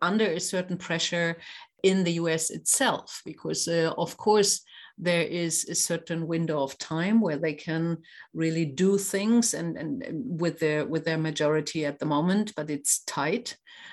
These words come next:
Uh, we see the forthcoming elections, and, uh,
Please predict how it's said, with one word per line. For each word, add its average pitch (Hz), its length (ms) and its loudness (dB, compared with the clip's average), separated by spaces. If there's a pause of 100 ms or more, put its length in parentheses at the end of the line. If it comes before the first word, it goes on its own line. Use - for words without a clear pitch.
(140)
Uh, 156 260 0
we 165 280 0
see 185 400 2
the 156 360 2 (200)
forthcoming 160 580 -4
elections, 190 880 0
and, 165 520 0
uh, 160 160 0